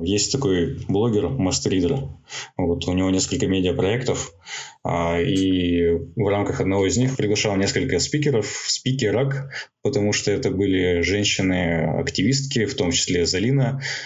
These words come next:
а, Маршинкула, в том числе там Белла Рапопорт вроде бы, еще кто-то. А,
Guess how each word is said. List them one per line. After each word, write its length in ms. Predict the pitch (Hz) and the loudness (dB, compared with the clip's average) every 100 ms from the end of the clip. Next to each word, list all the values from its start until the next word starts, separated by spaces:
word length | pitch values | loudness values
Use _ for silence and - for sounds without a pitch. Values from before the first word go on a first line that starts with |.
| - _ - | -14 _ -4
а, 160 | 90 | -2
Маршинкула, 680 | 92 - - - - 98 87 | 0 0 0 -2 0 2 0
в 80 | - | -2
том 160 | - 87 | -2 0
числе 220 | 82 - | 0 -2
там 300 | - 80 76 80 | -2 -2 -2 0
Белла 260 | 110 127 | 2 2
Рапопорт 540 | 107 - - 104 98 - | 0 -2 -2 0 0 0
вроде 240 | 92 90 | 2 2
бы, 160 | - 80 | 2 0
еще 220 | - 127 | 2 0
кто-то. 420 | 127 107 95 87 - - - - - _ - | 0 0 0 -4 -8 -8 -8 -10 -14 _ -4
А, 600 | 87 87 85 85 78 | 0 0 0 -2 -4